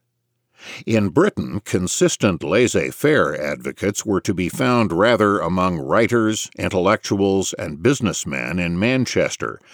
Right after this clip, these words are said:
such as Richard Cobden, John Bright, and the recently successful Anti-Corn Law League.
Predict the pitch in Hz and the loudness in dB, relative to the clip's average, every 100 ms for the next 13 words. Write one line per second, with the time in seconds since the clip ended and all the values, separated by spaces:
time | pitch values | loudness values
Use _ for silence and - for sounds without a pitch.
0 | - - - 71 85 76 80 92 - 80 | -20 -10 -4 -4 -2 -4 0 0 2 -2
1 | 69 - 120 90 73 57 62 - - - | -4 -2 0 0 -4 -8 -12 -20 -18 -6
2 | 95 90 90 82 101 113 85 64 - - | -2 2 2 2 2 4 2 -2 -10 -18
3 | - 73 71 87 82 71 98 - 85 76 | -18 -12 -8 -4 -2 0 0 0 -2 -4
4 | 80 - 82 - 117 104 - 90 82 - | -4 -6 -6 0 2 2 0 0 0 0
5 | 90 107 - 90 73 - - 160 113 85 | 0 0 0 -2 -2 -4 -2 0 0 0
6 | 78 65 62 69 - 64 58 - | 0 -2 -4 -2 -2 -2 -6 -16